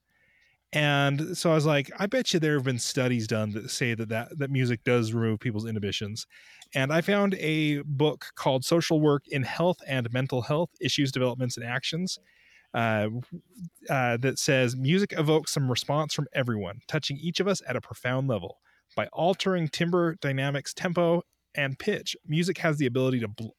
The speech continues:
to bind people together, send them into an emotional trance, or aggressively into battle. Music can remove inhibitions,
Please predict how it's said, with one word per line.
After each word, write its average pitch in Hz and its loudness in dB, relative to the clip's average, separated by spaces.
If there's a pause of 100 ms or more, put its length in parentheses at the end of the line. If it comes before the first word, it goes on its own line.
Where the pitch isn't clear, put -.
(140)
to 135 -2
bind 160 0
people 170 0
together, 110 0 (320)
send 147 2
them 160 2
into 156 2
an 127 4
emotional 160 2
trance, 117 0 (260)
or 113 2
aggressively 143 2
into 135 0
battle. 95 -4 (320)
Music 156 2
can 123 -4
remove 107 2
inhibitions, 143 0